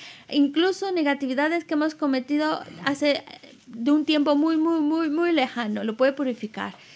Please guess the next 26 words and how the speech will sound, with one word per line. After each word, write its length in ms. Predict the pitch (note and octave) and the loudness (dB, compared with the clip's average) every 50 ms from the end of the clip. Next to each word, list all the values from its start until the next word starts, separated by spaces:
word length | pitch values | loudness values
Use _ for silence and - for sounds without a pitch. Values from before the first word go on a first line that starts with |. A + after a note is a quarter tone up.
| - - - - | -20 -14 -2 2
Esa 280 | C#4 E4 E4 - F4 | 2 2 2 0 -2
es 80 | F4 D4+ | -2 0
la 340 | D#4 C#4 C4 B3 A#3+ A#3+ A#3+ - | 2 4 6 6 4 2 0 0
cualidad 720 | - C4 A#3+ A#3+ A#3 A#3 A#3 A3 G3 A#3+ B3 B3+ B3 A#3+ | 4 6 8 8 8 6 4 2 4 4 6 4 4 4
y 60 | A#3+ A3 | 2 0
la 80 | A3 | 0
importancia 800 | A3 A3 G#3+ A3 G#3+ G#3+ - B3 B3 B3 B3+ B3 - A3+ G#3 G3+ | 0 0 0 -2 -4 -2 0 0 2 2 0 0 -2 -4 -4 -4
de 100 | G3+ G#3+ | -2 -4
este 220 | A3 G#3+ - A3+ G#3+ | -4 -4 -2 -2 0
mantra 400 | G#3 G#3 G#3 G#3 G#3+ G#3+ G3+ G3 | 0 0 0 -2 -4 -6 -6 -6
de 180 | G#3 G3+ G#3 - - - - - - - _ - | -6 -8 -8 -10 -16 -20 -20 -20 -20 -20 _ -6
Varasattva. 720 | G#3 G3+ A3 A3 G#3 G3 G3 - - F#3+ F#3+ F#3+ F#3 - - - | -2 0 0 0 0 -2 -6 -6 -6 -6 -6 -6 -8 -8 -4 -2
Y 120 | C4+ B3 | -2 0
si 140 | A3+ A#3+ A3+ | 0 2 2
Geshe-la 400 | A#3 B3 B3+ C#4+ C#4+ C#4 C#4+ C#4+ | 2 2 2 2 2 2 2 2
nos 140 | C#4 C4+ A#3 | 2 2 2
los 160 | A3 G#3+ A3 | 0 -2 -2
está 460 | A3 G#3+ - A#3 A#3 A#3+ B3 C4 C4 - - - - | -6 -4 -2 0 2 4 2 2 0 -2 -10 -16 -6
explicando 920 | - - B3+ - - B3 B3 A#3 - B3+ B3+ C4 C4 B3+ A3+ G3 G3 F#3 - - | -4 -4 -4 -4 -4 -4 -4 -2 2 2 4 4 4 4 2 2 0 -2 -2 0
ahora, 580 | A3+ A3 A3 B3+ C4+ C#4 A#3+ A3 A#3 B3+ C4 - - - - | 2 2 4 4 4 4 4 2 0 0 -2 -6 -14 -12 -6
es 160 | - C4+ C#4 | -4 -4 -4
para 300 | - - D#4 D4+ C#4 C#4 | -2 0 2 2 2 2
que 120 | C#4+ C4+ B3+ | 2 0 0
se 200 | B3 - B3 B3 | 2 0 0 2
den 260 | A3 C4+ D4 C#4+ C#4+ | 2 2 2 2 2
cuenta 540 | C#4+ C#4+ C#4 C4 C4 A3 - E3+ E3 E3+ | 2 2 2 2 0 0 -2 -6 -8 -10